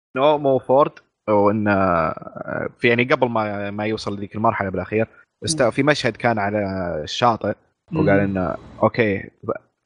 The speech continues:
Speaker 1: أنت مو هنا، صح؟ وإن أنا جالس أتخيلك."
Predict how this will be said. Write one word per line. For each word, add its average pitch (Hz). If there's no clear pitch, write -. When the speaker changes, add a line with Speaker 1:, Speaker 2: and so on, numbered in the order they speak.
Speaker 1:
أنت 131
مو 127
هنا، 107
صح؟ 127
وإن 110
أنا 117
جالس 107
أتخيلك." 87